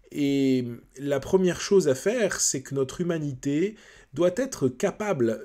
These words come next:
de, de faire face à la souffrance, de l'accepter en l'autre,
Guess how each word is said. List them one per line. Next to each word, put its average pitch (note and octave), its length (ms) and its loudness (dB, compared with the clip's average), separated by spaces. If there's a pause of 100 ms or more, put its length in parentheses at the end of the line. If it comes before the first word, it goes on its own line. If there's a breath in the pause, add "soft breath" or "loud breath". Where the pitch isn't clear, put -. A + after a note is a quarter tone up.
(220)
de, A#2+ 580 2 (340)
de C3 300 -8
faire F3+ 360 0
face - 560 -2 (380 loud breath)
à C#3+ 100 0
la C#3+ 140 4
souffrance, D#3+ 600 -6
de C3+ 100 4
l'accepter F#3 1000 2
en B2 120 -4
l'autre, F#3+ 520 -2